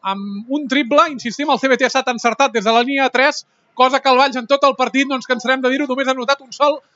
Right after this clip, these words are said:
triple. Eh, molt de desencert des de la línia exterior.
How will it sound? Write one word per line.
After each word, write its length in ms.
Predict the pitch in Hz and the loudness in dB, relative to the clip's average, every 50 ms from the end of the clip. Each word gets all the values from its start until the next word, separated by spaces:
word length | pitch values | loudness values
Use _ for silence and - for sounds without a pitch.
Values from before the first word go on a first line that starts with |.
| _ _ _ _ - | _ _ _ _ 2
triple. 480 | 330 349 359 359 214 226 214 185 143 - _ _ _ _ _ - | 4 4 4 4 4 2 2 2 0 -2 _ _ _ _ _ -2
Eh, 80 | 220 247 | -2 -2
molt 240 | 262 269 285 285 | 2 2 2 4
de 80 | 302 277 277 | 6 4 4
desencert 400 | 254 226 247 233 - 277 285 285 269 | 4 2 0 -2 0 0 0 2 0
des 80 | 247 | 0
de 80 | 208 254 | 2 2
la 140 | 262 254 247 | 4 4 4
línia 220 | 262 277 285 294 277 | 2 2 0 0 0
exterior. 460 | - - 262 247 226 202 185 165 | 0 -2 -2 0 2 2 2 0